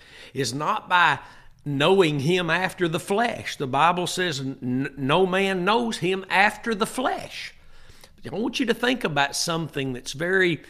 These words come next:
uh, r-, really just beautiful, but so important for us to know, that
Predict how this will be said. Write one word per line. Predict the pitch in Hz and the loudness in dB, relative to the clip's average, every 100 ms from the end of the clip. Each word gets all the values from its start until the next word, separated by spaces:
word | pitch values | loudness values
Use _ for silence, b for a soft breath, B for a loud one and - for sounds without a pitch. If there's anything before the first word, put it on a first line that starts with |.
| B B B | B B B
uh, | 139 139 131 127 | -4 -2 -2 -6
r-, | - 156 - | -10 -12 -10
really | 175 202 202 151 | 4 6 6 4
just | 165 147 - | 0 -2 -4
beautiful, | 123 190 240 196 143 135 131 135 | 0 4 4 4 0 -2 -2 -2
but | 135 | -6
so | - - 196 185 | -6 0 4 4
important | 151 165 214 190 147 | 2 0 2 2 -2
for | - 147 | -4 -4
us | 147 | -4
to | - | -6
know, | 135 185 226 | -4 -2 0
that | 151 113 | -2 -4